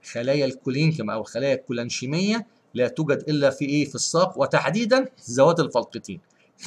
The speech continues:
ليه؟ هنعرف ده بقى في النظري، ده وضع تاني. لكن الرسم بتاعنا فين؟ أهو. آدي الخلايا، آدي خلية، آدي دي خلية أهي، آدي الخلية التانية، وآدي خلية ال-، القاعدة بتاعة الهير، وآدي الخليتين اللي جنبها.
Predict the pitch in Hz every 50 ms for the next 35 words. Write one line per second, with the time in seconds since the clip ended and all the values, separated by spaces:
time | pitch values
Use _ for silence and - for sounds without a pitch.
0 | - - 147 185 226 - - - - - 143 165 139 120 117 117 117 135 127 131
1 | 143 - - - 113 120 151 170 165 160 139 117 127 135 135 123 107 104 113 -
2 | 110 101 95 - _ _ _ _ _ _ - - 117 - - 123 120 113 151 160
3 | 160 156 139 117 - 165 156 143 147 151 131 - 170 185 208 240 254 254 - -
4 | _ _ - 139 127 120 110 - - _ _ _ _ _ _ _ _ - 143 135
5 | 113 110 104 - - 113 117 131 147 175 190 208 - 123 117 107 - - 113 117
6 | 127 156 170 185 208 240 240 - _ _ _ _ _ _ _ _ _ _ _ _
7 | _ - - 123 113 113 104 - - - 120 131 123 - 127 120 120 139 143 131
8 | 123 120 127 185 233 - - - 113 110 101 - - 120 127 131 120 113 - -
9 | - _ - 156 175 196 214 247 262 - - 120 117 117 110 107 101 - 110 110
10 | 120 135 131 113 - 104 104 104 - 107 110 107 101 - - 147 123 110 107 107
11 | - - 120 98 - - 107 107 117 156 180 226 247 208 139 - 156 160 139 107
12 | - - 117 117 113 - 131 127 120 113 117 120 113 113 107 98 - -